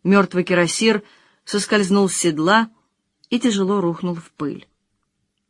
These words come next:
Последний оставшийся в живых каторжник бросил саблю и, тяжело дыша и утирая рукавом холодный пот, повернулся к Огинскому.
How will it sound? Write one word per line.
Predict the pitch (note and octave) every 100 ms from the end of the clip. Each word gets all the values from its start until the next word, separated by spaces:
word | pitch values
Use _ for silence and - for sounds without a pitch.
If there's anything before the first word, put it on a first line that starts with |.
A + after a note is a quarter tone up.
| _ _ _ _ _ _ _ _
Последний | A#3 B3+ D#4 F4+ G3+ G3+
оставшийся | G3 C4 B3 A3+ G3+ G#3+
в |
живых | F#3+ G#3 G#3 G3+
каторжник | - C4+ G#3+ F3+ E3+ F3 - _ - _ -
бросил | D#3+ G3 G3+ F#3 E3+
саблю | - A3+ B3+ A#3+ B3+ - _ _ _ _ _
и, | D4
тяжело | D#4 C4+ A#3 A3+ A3
дыша | G3 F#3+ A3 G#3
и | F#3+ -
утирая | F3+ F3 F#3+ G3 F3+
рукавом | F3 F3 F3+ F3
холодный | F3 E3+ E3 D3 C3+
пот, | - G#3 G#3 - _ _ _ _
повернулся | - G3 F3 D#3 D#3 D3+ E3
к | E3
Огинскому. | D#3 D3 D3 - C#3+ -